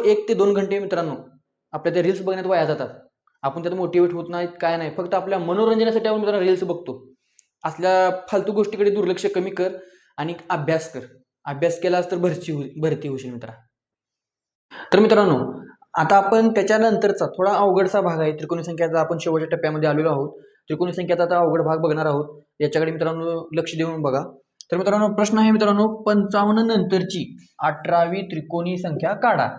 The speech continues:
काय मित्रांनो? पंचावन्न नंतरची अठरावी त्रिकोणी संख्या काढा मित्रांनो.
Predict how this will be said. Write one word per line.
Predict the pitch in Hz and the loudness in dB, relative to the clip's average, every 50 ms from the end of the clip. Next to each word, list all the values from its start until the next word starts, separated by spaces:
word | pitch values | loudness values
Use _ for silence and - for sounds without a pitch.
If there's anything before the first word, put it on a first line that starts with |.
| - - - _ _ _ _ _ _ _ | -14 -20 -20 _ _ _ _ _ _ _
काय | - 165 | -2 -2
मित्रांनो? | 180 180 180 180 180 180 196 240 - - - _ _ | -2 0 0 -2 -2 -2 -4 -6 -8 -12 -18 _ _
पंचावन्न | 196 185 180 180 196 185 190 202 202 | -2 -2 -2 0 0 0 0 0 0
नंतरची | 202 185 - 180 170 - - 226 262 - - - - _ _ _ _ _ - | -2 0 0 -2 -2 -2 -4 -8 -8 -8 -12 -18 -20 _ _ _ _ _ -2
अठरावी | - 247 240 - 247 233 240 | -2 0 2 4 4 4 4
त्रिकोणी | 226 233 220 226 214 208 | 2 2 2 2 2 2
संख्या | - 208 190 180 | 2 0 0 0
काढा | 156 165 151 143 | 0 0 0 -2
मित्रांनो. | 139 135 123 127 127 131 | -2 -4 -6 -8 -8 -10